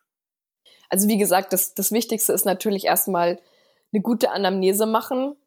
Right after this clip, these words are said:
ähm, wie auch in der westlichen Medizin,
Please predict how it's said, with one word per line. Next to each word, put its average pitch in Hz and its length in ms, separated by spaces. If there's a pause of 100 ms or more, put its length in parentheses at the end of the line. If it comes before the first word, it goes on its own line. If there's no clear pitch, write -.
(120)
ähm, 180 460
wie 196 160
auch 175 240
in 180 140
der 170 200
westlichen 226 400
Medizin, 240 640